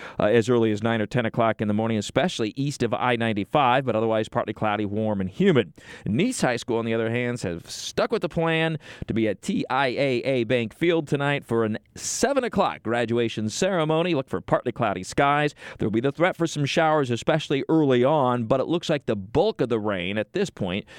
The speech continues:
would be primarily before seven P M, but it'll be a little close. Temperatures slowly falling from the eighties into the seventies. And in the tropics, we don't have anything cooking. It looks pretty, pretty good out there. Uh, we're in good shape. Uh, more in Talking the Tropics with Mike at W O K V dot com and action news jax dot com.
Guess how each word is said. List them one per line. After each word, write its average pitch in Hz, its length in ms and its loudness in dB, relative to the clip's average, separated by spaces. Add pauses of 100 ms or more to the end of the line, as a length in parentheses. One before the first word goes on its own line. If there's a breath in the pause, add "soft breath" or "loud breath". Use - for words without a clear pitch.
(120 loud breath)
would 104 120 -4
be 110 100 0
primarily 123 500 -2
before 117 440 -2
seven 156 320 -2
P 160 160 -2
M, 170 120 -2
but 165 120 -4
it'll 185 100 -6
be 196 80 -2
a 190 80 0
little 190 180 0
close. 123 380 0
Temperatures 113 640 -2
slowly 175 400 0
falling 101 340 -4
from 104 140 -4
the 104 100 0
eighties 156 460 -2 (520 loud breath)
into 101 160 2
the 127 120 0
seventies. 117 760 -2 (320)
And 98 120 -2
in 104 40 0
the 120 60 4
tropics, 180 540 2
we 170 60 0
don't 202 100 0
have 196 80 0
anything 185 280 0
cooking. 180 360 0
It 175 40 -2
looks 156 200 -2
pretty, 180 280 0 (300)
pretty 175 160 2
good 185 180 4
out 196 260 2
there. 107 260 2 (340 loud breath)
Uh, 110 140 4
we're 127 100 4
in 135 80 0
good 160 160 2
shape. 190 320 2 (160)
Uh, 113 140 0
more 147 360 2
in 120 160 -2
Talking 151 360 0
the 131 80 -2
Tropics 139 360 0
with 117 140 -2
Mike 147 300 0
at 92 80 -4
W 117 400 -2
O 104 100 2
K 95 200 -2
V 135 180 0
dot 107 240 2
com 208 340 0
and 202 160 0
action 151 300 0
news 107 200 0
jax 160 300 -2
dot 127 220 2
com. 147 260 0